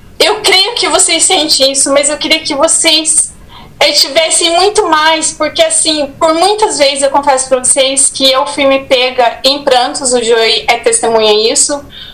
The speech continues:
porque eu, Satanás me ame-, amedrontava,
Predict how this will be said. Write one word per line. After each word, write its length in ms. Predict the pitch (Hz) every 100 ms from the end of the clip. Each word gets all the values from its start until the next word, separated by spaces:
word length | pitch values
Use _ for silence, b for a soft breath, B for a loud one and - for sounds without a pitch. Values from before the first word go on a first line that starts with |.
| -
porque 300 | 277 285 294
eu, 240 | 285 269 -
Satanás 600 | - 302 294 294 285 285 285
me 120 | 285
ame-, 460 | 285 277 285 277 - -
amedrontava, 1300 | 269 277 294 269 254 254 262 277 302 285 233 208